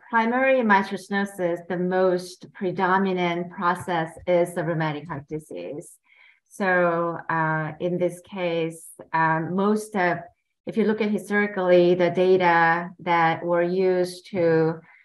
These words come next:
um, include, to be included in the, um, the, the guideline for the s-, uh, native valve stenosis, most of those, uh, were derived from the rheumatic patients with a mitral stenosis,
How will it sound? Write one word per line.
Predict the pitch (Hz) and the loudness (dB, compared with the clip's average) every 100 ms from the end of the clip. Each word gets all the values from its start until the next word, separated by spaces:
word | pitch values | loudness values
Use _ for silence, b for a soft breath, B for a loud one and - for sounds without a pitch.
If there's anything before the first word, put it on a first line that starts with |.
| b b - | b b -2
um, | 180 170 165 156 156 | 4 6 6 2 0
include, | 196 175 233 214 - | -2 0 2 2 2
to | 220 | 2
be | 196 | 2
included | 185 - 247 247 220 | 2 4 6 8 6
in | 165 180 | 4 0
the, | 175 170 160 160 - | 2 0 0 -2 2
um, | 170 160 151 156 165 180 _ _ _ _ - - | 4 6 4 -2 -6 -14 _ _ _ _ -18 -8
the, | 143 110 78 - - - - _ _ _ _ - | -4 -2 -4 -8 -16 -20 -20 _ _ _ _ -4
the | 180 | 2
guideline | 185 190 202 170 170 175 | 6 6 6 4 4 0
for | 170 | -2
the | |
s-, | 160 - - 175 170 | -4 -4 -4 -4 2
uh, | 165 170 | 2 4
native | 156 180 180 180 170 | 2 2 2 2 6
valve | 160 165 | 6 6
stenosis, | 180 208 214 - 147 156 156 - _ _ - | 0 0 -2 -2 -2 -2 -4 -10 _ _ -6
most | 180 180 190 190 | 2 4 4 2
of | 185 170 | 0 4
those, | 170 165 160 - - | 4 4 -2 -10 2
uh, | 160 160 151 151 175 | 4 6 4 2 0
were | 165 160 | 0 0
derived | 170 156 160 160 165 | 0 0 2 0 -2
from | 170 160 156 | -2 0 0
the | 160 147 | 0 0
rheumatic | 160 160 156 147 151 | 0 2 0 -2 -6
patients | 170 147 - 135 156 | -8 -8 -8 -8 -8
with | 156 135 | -10 -8
a | |
mitral | 123 104 - 143 | -8 -10 -12 -14
stenosis, | 208 - - - - | -12 -14 -14 -14 -14